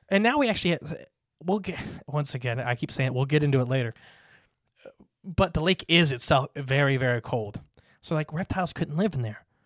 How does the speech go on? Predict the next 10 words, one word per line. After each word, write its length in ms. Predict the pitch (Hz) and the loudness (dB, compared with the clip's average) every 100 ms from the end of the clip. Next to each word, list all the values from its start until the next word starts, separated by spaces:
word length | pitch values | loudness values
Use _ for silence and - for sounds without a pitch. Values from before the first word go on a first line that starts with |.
| _ _ _ _ - | _ _ _ _ -2
Well, 260 | 220 226 - _ - | 0 0 -4 _ -2
we 180 | 170 220 | 2 4
now 200 | 220 214 | 4 6
know 160 | 208 | 4
there 120 | 165 | 4
was 100 | 139 - | 0 0
plesiosaurs, 640 | - 247 175 - 139 160 | 0 0 0 0 0 0
which 160 | 147 131 | 0 4
are 200 | 139 127 | 4 4
an 220 | 127 | 0